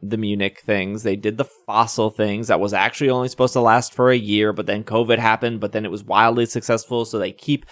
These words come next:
moving the Fossil things from museum to museum, and it still has, like, another six months. Who knows if that's gonna get extended? Um, the whole reason the Pokelids in Japan are not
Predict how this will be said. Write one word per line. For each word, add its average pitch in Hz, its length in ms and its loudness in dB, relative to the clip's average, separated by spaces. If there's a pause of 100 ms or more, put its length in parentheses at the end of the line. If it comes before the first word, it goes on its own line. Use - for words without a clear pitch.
(160)
moving 143 440 4
the 135 100 0
Fossil 123 380 2
things 120 320 -4
from 110 180 -2
museum 113 460 -4
to 117 100 -12
museum, 98 500 -4
and 98 80 -4
it 95 120 -10
still 104 160 -2
has, 110 180 0
like, 98 140 -6
another 107 260 -2
six - 260 -10
months. 104 360 -8 (320)
Who 120 100 -8
knows 113 320 2
if 113 80 -4
that's 107 220 -2
gonna 107 180 -4
get 104 160 -2
extended? 101 640 -6 (460)
Um, 107 480 -2 (540)
the 120 160 -2
whole 143 280 6
reason 156 360 4
the 135 100 4
Pokelids 131 580 2
in 120 140 0
Japan 117 480 2
are 101 240 0
not 107 420 0